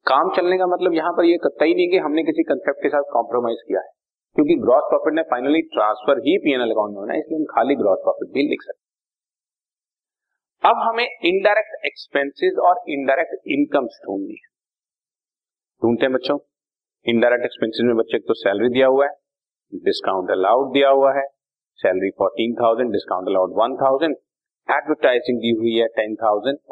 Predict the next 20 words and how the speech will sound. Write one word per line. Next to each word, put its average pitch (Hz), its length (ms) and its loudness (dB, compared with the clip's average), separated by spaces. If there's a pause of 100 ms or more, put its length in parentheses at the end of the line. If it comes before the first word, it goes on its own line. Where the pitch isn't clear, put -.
और 107 180 4
सन्ड्री 127 560 0
ऑफिस - 280 -4
एक्सपेंसेस 92 380 -8
दिए 85 120 -8
हुए 92 140 -2
हैं - 200 -2
एट 101 180 -4
थाउजेंड। - 160 -10 (160)
तो 110 80 2
ये 110 100 2 (260)
चार 139 340 4
एक्सपेंसेस - 580 -6 (760)
फ़ोर्टीन 110 400 0
थाउजेंड, 123 460 2 (100)
वन 98 260 2
थाउजेंड, 117 520 0 (600)
सैलरी 92 420 0
is - 160 -4
फ़ोर्टीन 110 340 0